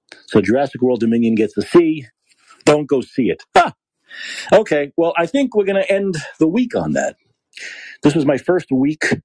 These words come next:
my first full week, five days on, on call-in. You know, I've been doing this show since November, mostly just putting it up on Spotify and Apple and so on and so forth. But,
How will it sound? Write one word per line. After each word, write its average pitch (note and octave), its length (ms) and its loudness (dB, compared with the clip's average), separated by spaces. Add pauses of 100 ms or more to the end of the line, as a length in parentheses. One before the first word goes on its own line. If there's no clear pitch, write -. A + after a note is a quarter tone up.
(680)
my G#2+ 60 4
first - 300 0
full B2 200 2
week, B2 240 0
five B2 260 2
days A#2 380 0
on, G#2 240 2
on G2+ 180 0
call-in. B2 680 0 (420)
You C3+ 80 6
know, C3 60 4
I've A2 60 -2
been A2 80 0
doing D#3 220 0
this C#3 120 0
show C3 200 2
since - 360 -6
November, A#2 680 2 (1080)
mostly B2 360 2
just A2 180 -4 (100)
putting A2+ 200 2
it - 20 2
up G2+ 120 -2
on F#2+ 100 0
Spotify G2+ 600 2
and F#2+ 80 -2
Apple F#2+ 340 0
and F2+ 100 -4
so F#2+ 180 0
on G#2+ 80 -2
and G#2 80 -4
so - 220 0
forth. C2 280 -2 (680)
But, A2+ 180 2